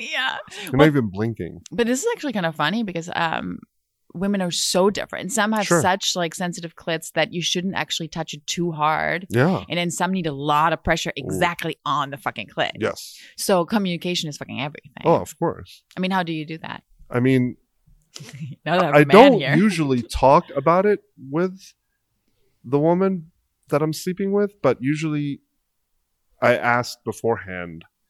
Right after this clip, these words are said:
Speaker 2: if there's like, "Hey, I mean, do you feel pain if I put my finger inside you?" 'Cause some women feel very uncomfortable if
Speaker 1: Oh,
Speaker 2: your finger is up.
Speaker 1: really?
Speaker 2: Yeah, yeah, yeah, yeah.
Speaker 1: Wow, now I'm lear-, learning today.
Speaker 2: Well, I have, like, long, bony fingers, so
Speaker 1: <laughs>
Speaker 2: it really, <laughs>
Speaker 1: Mm.
Speaker 2: I think that adds to it maybe,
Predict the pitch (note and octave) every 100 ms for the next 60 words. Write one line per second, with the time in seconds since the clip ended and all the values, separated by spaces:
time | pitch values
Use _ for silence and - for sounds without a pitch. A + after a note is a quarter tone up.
0 | _ _ - G2+ A#2 G#2 G#2 - A2+ G#2+
1 | G2+ G2+ G#2 G2 F2 - - - _ G#2+
2 | G2+ - A2+ F#2 - A2+ A#2 A#2+ A2+ -
3 | G2+ F#2+ - A#2+ C3+ C3 D3 C#3 C#3 C3
4 | G2 - G2 G2 G2 F2+ - A2 F#2+ G2+
5 | F#2+ F2 - A#2 G2+ F2+ - A3 E3+ F#3+
6 | D4 A4+ C4 B2+ E3+ D3+ D#3 D#3 B2 B2+
7 | G#2 F#2+ F2+ D3 D3+ D3+ D3+ F#3 E3 D3+
8 | E3 - D3 E3 F3+ D3+ C#3+ C#3+ F3 D3+
9 | - - C3+ C3 D3 C3+ - - G#2 G#2
10 | G2+ G2 F#2+ F#2+ G2+ F#2+ G2 F#2 F#2 F2+
11 | G#2+ A2+ - E2+ C#2+ - - A2 G#2+ G2
12 | G2+ G2 C3 D#3+ G3+ C3 C3 A2+ C#3 A#2+
13 | A#2+ F2 G2+ G#2 - E3+ F#3 F#3 G3 G#3+
14 | A3+